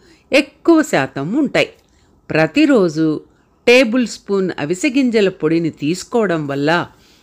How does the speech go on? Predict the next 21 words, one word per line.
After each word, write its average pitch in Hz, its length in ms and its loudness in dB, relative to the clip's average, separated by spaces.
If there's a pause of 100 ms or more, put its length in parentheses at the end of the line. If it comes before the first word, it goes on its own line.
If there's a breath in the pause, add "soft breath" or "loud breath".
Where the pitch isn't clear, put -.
(200 soft breath)
సుమారు 190 840 2 (400 soft breath)
ఒకటి 311 400 2
పాయింట్ 202 580 0
ఎనిమిది 156 360 -2
గ్రాముల 165 560 0 (680 soft breath)
ఒమేగా 214 540 2
త్రీ 190 280 0
ఫ్యాటీ 143 420 -6
యాసిడ్స్ 156 600 -6 (560 soft breath)
శరీరానికి 208 880 2
అందుతాయి. 202 520 0 (580 soft breath)
ఈ 170 380 2
గింజల్ని 226 520 2
కానీ, 151 480 -4 (540 soft breath)
నూనెని 233 600 4
కానీ 165 380 -2
తీసుకోవడం 151 720 -6
వల్ల 180 200 2 (640 soft breath)
గుండె 269 340 4
కొట్టుకునే 220 680 0
వేగం 156 500 0